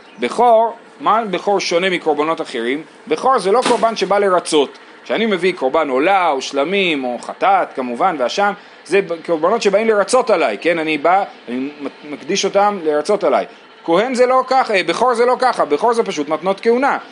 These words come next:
אני צריך להביא לכהן את הבכור, זה לא מרצה עליי בשום צורה. זאת אומרת, כמובן שאני עושה מעשה טוב בזה, ואני עושה מה שאני צריך לעשות, אבל זה לא בא, אין לו דין של ריצוי. אז הייתי חושב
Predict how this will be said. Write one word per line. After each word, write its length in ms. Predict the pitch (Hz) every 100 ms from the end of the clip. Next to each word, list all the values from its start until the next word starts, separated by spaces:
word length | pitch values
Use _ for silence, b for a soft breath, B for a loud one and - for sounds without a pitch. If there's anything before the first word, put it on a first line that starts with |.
| -
אני 180 | 135 208
צריך 300 | 214 190 160
להביא 200 | 170 170
לכהן 340 | 208 196 165 147
את 100 | 170
הבכור, 360 | 180 196 247
זה 120 | 143
לא 100 | 147
מרצה 540 | 180 196 185 - 220 196
עליי 180 | 151 123
בשום 280 | 123 131
צורה. 260 | 113 117 95
זאת 80 | -
אומרת, 140 | 104
כמובן 220 | 107 120
שאני 120 | 127 120
עושה 160 | 127
מעשה 260 | 135 123 135
טוב 280 | - 247 160
בזה, 200 | 117 95
ואני 80 | 95
עושה 160 | -
מה 80 | 123
שאני 200 | 120 120
צריך 220 | - 139
לעשות, 320 | 156 180 233 - B B -
אבל 160 | 120 139
זה 120 | 139
לא 120 | 220
בא, 240 | 208 214 208
אין 180 | 196
לו 80 | 226
דין 160 | 185 208
של 140 | 190
ריצוי. 400 | 180 175 220 139 - B B
אז 120 | 104
הייתי 360 | 120 208 277 233
חושב 600 | 196 180 233 240 202 180